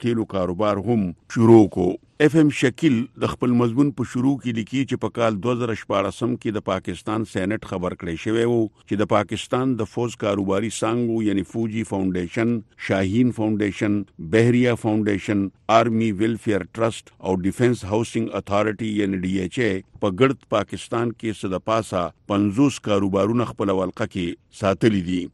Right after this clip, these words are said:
چې مالیت یې شل اربه ډالر جوړیږي. سینټ ته د دې حال د تیرولو درې کاله پس نن د فوز په اختیار کې د کاروبارونو شمیر د سوونو نه اوړېدلی دی. هر کله چې د سرمایه کارۍ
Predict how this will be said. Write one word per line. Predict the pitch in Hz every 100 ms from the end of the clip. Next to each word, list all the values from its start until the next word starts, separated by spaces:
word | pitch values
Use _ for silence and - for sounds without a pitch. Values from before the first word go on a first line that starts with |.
| -
چې | 107 98
مالیت | 98 101 123 120
یې | 127 120 _ _ -
شل | - 151 147 - 104
اربه | 110 107 95
ډالر | 95 107 95 82
جوړیږي. | 95 107 98 85 87 78 - -
سینټ | 117 123 147 -
ته | 143
د | 127 113
دې | 143 123
حال | 123 120
د | 120 117
تیرولو | 107 123 123 101
درې | 113 135 120
کاله | 104 101
پس | 123 110 110
نن | 113 117
د | 101 -
فوز | 113 110 -
په | 90 87
اختیار | - - 107 107
کې | 110 98 87 _ -
د | 95
کاروبارونو | 110 101 95 98 104 120 107 -
شمیر | 107 113 92 78 - 92
د | -
سوونو | 107 110 131 113
نه | 95 - 101
اوړېدلی | 95 95 98 120 123
دی. | 120 117 - 107
هر | 123 120
کله | 117
چې | 101 101
د | 95 104
سرمایه | 92 95 95 90
کارۍ | 95 95